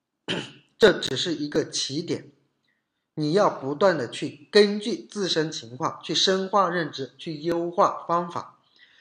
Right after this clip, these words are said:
这个我觉得是最重要的一个，给大家的一个启发点。第二个很重要的东西呢，是我们更全面地了解了时间管理。任何一个学科，它的发展历史其实也是它组成的一个部分嘛，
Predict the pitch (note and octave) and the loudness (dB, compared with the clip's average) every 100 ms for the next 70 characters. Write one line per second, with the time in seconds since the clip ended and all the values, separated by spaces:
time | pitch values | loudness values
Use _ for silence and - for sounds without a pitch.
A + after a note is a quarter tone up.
0 | _ _ - G3+ C#3 B2 B2 C3+ C#3+ C3+ | _ _ 6 6 6 -2 -4 -2 -2 -2
1 | C#3 - E3+ F3 F#3+ D#3+ D3 A2+ - A#2+ | -6 -4 -4 0 -2 -2 -4 -6 -8 -12
2 | B2+ - _ _ - C3+ C#3+ C3+ C3 B2 | -12 -12 _ _ -12 -4 -2 -2 -6 -6
3 | D3 C#3+ - A2+ E3 F3+ A2 - _ _ | -8 -8 -10 0 2 2 0 -14 _ _
4 | _ _ _ - B3+ C#4 C#4+ F#3+ D#3+ - | _ _ _ -6 0 6 6 8 2 2
5 | - D3 C#3 G3+ G#3 D#3+ C#3+ E3 D#3+ B2 | -10 -8 0 4 4 4 0 -4 -6 -8
6 | A#2+ - D3 A#2 A#2 D3 B3+ G#3 D#3 - | -6 -4 -4 -4 -8 -6 2 2 0 -8
7 | C3 D3 A3 C4 E3 - - _ _ D3 | -6 -2 2 2 2 -4 -8 _ _ 4
8 | D#3 G3 D3+ A#2 A2 B2 B2 B2 G#2+ G#2+ | 4 4 2 0 -2 -2 -4 -6 -8 -10
9 | G2+ _ _ _ _ _ _ _ _ _ | -16 _ _ _ _ _ _ _ _ _
10 | _ B3+ C#4 A3+ F#3 E3 F#3 F#3+ - D3 | _ 8 8 8 0 0 2 2 2 -4
11 | D3 E3 E3+ - F#3 E3 - G3 E3 C#3 | 0 -2 -2 -2 -2 0 2 2 2 -2
12 | A3+ F#3 - - - D#3+ E3+ A#2+ D#3 D#3 | -2 -2 -2 -6 -8 -6 -4 -6 -6 -6
13 | D#3+ B2 G2 B2 D3 C#3+ E3 B3 F#3 D3+ | -6 -10 -10 -10 -8 -8 -6 -4 -2 -4
14 | A2+ | -8